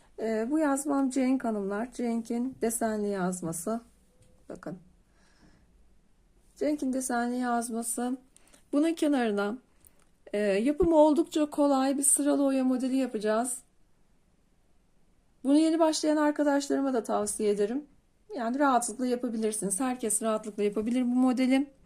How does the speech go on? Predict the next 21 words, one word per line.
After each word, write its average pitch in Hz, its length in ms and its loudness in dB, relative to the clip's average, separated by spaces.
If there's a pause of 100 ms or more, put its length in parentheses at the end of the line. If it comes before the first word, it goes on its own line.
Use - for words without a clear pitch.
(380)
Bir 294 60 2
sıralı 294 360 6
oya 247 180 2
modeli 214 340 2
olacak. 254 480 0
Ben 262 200 2
renklerimi 214 400 2
hazırladım. 240 720 0 (1200)
Şimdi 262 520 -2
buradan, 247 640 -2
e, 226 320 -2
bir 254 100 -4
bakalım. 220 500 -4
Şöyle 220 500 -6
bir 277 60 -6
kenarından 208 640 -4
sadece, 226 800 -4 (1900)
e, 208 280 4
renk 311 240 6
ayarlamasını 262 680 2
yapalım 302 540 0